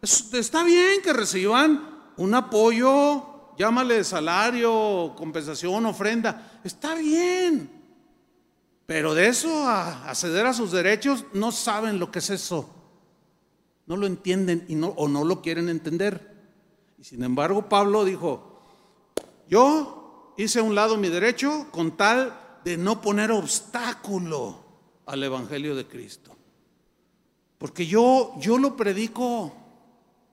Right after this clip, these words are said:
"Porque el Señor me llamó", dijo en otras pa-, en otra parte.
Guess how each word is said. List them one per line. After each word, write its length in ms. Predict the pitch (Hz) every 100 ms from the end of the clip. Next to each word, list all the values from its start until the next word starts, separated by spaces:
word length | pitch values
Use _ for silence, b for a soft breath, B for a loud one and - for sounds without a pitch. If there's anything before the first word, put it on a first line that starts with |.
| _ _ _ _ _ _ _ _ -
"Porque 220 | - -
el 80 | 190
Señor 300 | - 160 202
me 120 | 226
llamó", 540 | 226 170 165 220 277 202
dijo 240 | 160 160
en 80 | 151
otras 260 | 143 139 135
pa-, 140 | - -
en 160 | 127 131
otra 400 | 139 147 127 -
parte. 420 | 135 135 -